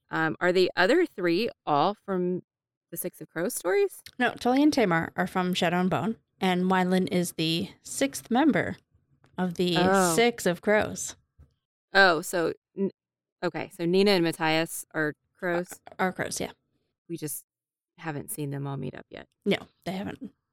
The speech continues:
Speaker 2: had all six of them together yet. Don't worry, I will scream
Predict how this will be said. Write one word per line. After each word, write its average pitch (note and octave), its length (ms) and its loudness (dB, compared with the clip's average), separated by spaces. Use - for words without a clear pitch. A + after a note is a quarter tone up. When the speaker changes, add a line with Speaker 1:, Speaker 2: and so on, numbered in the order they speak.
Speaker 2:
had E3 180 -8
all - 120 -14
six - 300 -10
of G#3 60 -12
them G3 160 -6
together G#3 320 -6
yet. G#3+ 360 -6
Don't A3 220 2
worry, F#3+ 380 2
I E3 240 -4
will G3+ 320 4
scream E3+ 560 -2